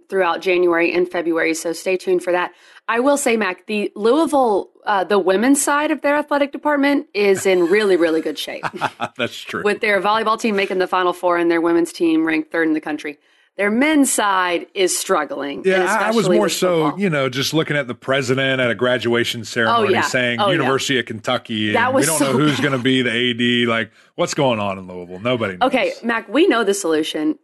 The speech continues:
Speaker 1: It's, it's just time for Luke Hancock to be the president of Louisville. I mean,
Speaker 2: Honestly,
Speaker 1: he's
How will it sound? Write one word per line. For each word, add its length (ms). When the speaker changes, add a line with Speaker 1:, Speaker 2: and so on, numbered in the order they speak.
Speaker 1:
It's, 320
it's 220
just 180
time 200
for 140
Luke 200
Hancock 440
to 100
be 80
the 80
president 440
of 120
Louisville. 480
I 100
mean, 80
Speaker 2:
Honestly, 360
Speaker 1:
he's 380